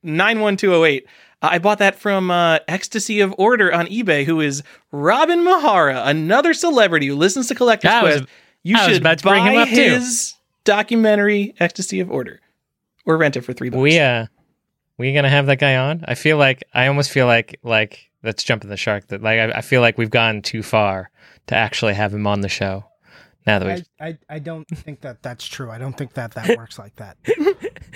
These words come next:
Speaker 3: I don't think
Speaker 2: Point
Speaker 3: it's,
Speaker 2: of,
Speaker 3: it's not
Speaker 2: point,
Speaker 3: like Flush
Speaker 2: point
Speaker 3: with
Speaker 2: of no
Speaker 3: Plush.
Speaker 2: return.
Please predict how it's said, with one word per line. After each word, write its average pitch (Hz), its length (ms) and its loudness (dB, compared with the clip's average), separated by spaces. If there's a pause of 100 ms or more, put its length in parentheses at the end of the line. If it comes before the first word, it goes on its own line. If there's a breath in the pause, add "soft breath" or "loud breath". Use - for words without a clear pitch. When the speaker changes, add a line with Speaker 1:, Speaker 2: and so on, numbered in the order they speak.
(720 loud breath)
Speaker 3:
I 185 80 4
don't 214 240 4
think 214 160 4
Speaker 2:
Point 190 200 6
Speaker 3:
it's, 165 80 2
Speaker 2:
of, 156 60 2
Speaker 3:
it's - 200 2
not 226 120 4
Speaker 2:
point, 185 200 4
Speaker 3:
like - 0 -
Flush 196 380 2
Speaker 2:
point - 20 -6
Speaker 3:
with 175 100 2
Speaker 2:
of 180 40 2
no 180 120 6
Speaker 3:
Plush. 156 180 4
Speaker 2:
return. 127 220 -2